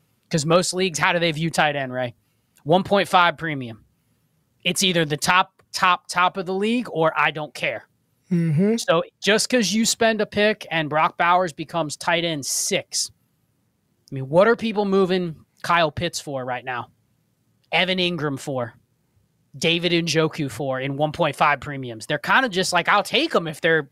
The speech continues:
Speaker 1: they're cheap," right? But there's nobody really saying, "I have to go get that asset." There is a window with Bowers where he has a chance to be that,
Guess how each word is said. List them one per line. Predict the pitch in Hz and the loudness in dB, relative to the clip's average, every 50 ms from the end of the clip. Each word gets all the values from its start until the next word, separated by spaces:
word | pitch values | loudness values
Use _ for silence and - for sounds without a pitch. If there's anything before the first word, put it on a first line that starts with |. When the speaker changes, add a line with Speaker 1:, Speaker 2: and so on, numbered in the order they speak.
| _ _ - | _ _ -12
Speaker 1:
they're | 135 135 | -12 -6
cheap," | - - - 277 269 170 - - | -4 0 0 2 0 0 -2 0
right? | 147 151 175 190 156 | 2 2 2 2 -2
But | 156 139 | -6 -2
there's | - 185 170 143 | 0 0 0 0
nobody | 147 175 208 226 196 233 226 226 | 0 2 2 2 2 2 -2 -2
really | 196 185 196 196 185 170 | -2 -2 0 0 0 0
saying, | - - 185 170 160 156 139 | 0 0 0 0 0 0 0
"I | 151 151 139 | 0 0 0
have | - - - 185 165 160 165 - - | -2 -4 -2 0 0 0 0 -4 -14
to | 160 139 | -14 -8
go | 147 151 147 | -6 -6 -6
get | 139 127 147 143 - | -6 -6 -8 -6 -2
that | - 143 135 131 127 | 0 0 0 0 0
asset." | 131 139 147 - - 214 226 220 _ _ _ _ _ _ _ _ _ _ _ _ _ _ | -2 -2 -2 0 2 2 2 2 _ _ _ _ _ _ _ _ _ _ _ _ _ _
There | - 156 165 | -2 -2 -2
is | - 180 175 180 165 | 0 2 0 2 2
a | 180 170 | 2 0
window | 151 175 180 185 175 170 165 156 | 2 2 0 2 2 2 2 2
with | 151 151 151 | 2 -2 -2
Bowers | 127 147 147 147 143 135 127 123 - - | 0 2 2 2 2 0 -4 -8 -10 -10
where | 131 123 | -10 -8
he | 120 139 123 | -8 -8 -4
has | 127 147 147 123 | -2 -2 -2 -2
a | 123 - | -4 -8
chance | - 151 143 139 - - | -8 -8 -6 -8 -10 -12
to | - 120 | -16 -14
be | 113 135 139 143 | -12 -10 -6 -2
that, | 156 165 170 180 - | 0 2 2 0 -2